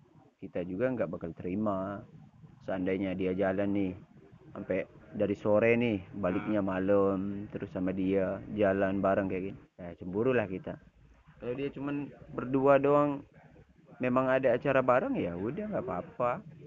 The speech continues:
Speaker 2: Yang penting lu tahu nih
Speaker 1: Nah,
Speaker 2: acaranya
Speaker 1: gitu,
Speaker 2: ya.
Speaker 1: makanya kalau saling percaya itu harus susah, karena itu memang benar-benar dibuktiin.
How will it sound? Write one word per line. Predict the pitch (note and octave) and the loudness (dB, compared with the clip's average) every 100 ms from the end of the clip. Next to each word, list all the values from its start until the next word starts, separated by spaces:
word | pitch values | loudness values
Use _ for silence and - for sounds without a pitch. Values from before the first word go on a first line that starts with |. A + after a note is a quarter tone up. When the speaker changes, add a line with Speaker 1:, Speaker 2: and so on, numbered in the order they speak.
| - - - - - - - - - - - | -18 -18 -18 -18 -18 -20 -20 -18 -16 -6 2
Speaker 2:
Yang | A#2 | 4
penting | A#2+ C#3 D3 | 4 8 10
lu | D3 | 10
tahu | C3+ B2 B2+ C3+ | 12 12 12 12
nih | C3 | 10
Speaker 1:
Nah, | B2 | 10
Speaker 2:
acaranya | C#3 A#2+ A#2+ A#2+ | 10 10 8 4
Speaker 1:
gitu, | B2 | 0
Speaker 2:
ya. | A#2 | 0
Speaker 1:
makanya | A2+ B2+ C3+ D3+ - - _ _ _ _ _ _ _ _ A#2 | 0 0 0 -2 -6 -20 _ _ _ _ _ _ _ _ -4
kalau | A#2 | -4
saling | A2+ A#2 A2+ | -2 -2 -2
percaya | G#2 A2 A2+ F#2+ F2 | -4 -4 0 2 0
itu | E2+ - C#3+ C#3+ - - A2 | -4 -2 -4 -4 -12 -10 -4
harus | G#2+ G#2 - - - - - | -2 -4 -8 -20 -20 -20 -14
susah, | C3 - C3 A2+ D3 | -10 0 2 2 0
karena | - G#2+ B2 | -10 -8 -6
itu | C#3 | -4
memang | C3+ B2+ A2+ | -2 -2 -4
benar-benar | A2+ A2 A2 G2+ | -2 -2 -2 -2
dibuktiin. | G2+ G2+ - C3+ B2 B2+ D#3 | -4 -6 -6 -6 -4 -6 -8